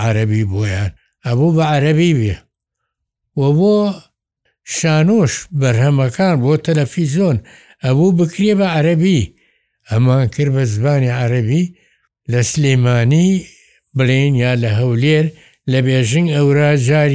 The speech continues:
یەکەم، دوای ئەچووە ئەمانەتی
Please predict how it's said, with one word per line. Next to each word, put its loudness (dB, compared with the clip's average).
یەکەم، 0
دوای 0
ئەچووە 0
ئەمانەتی 0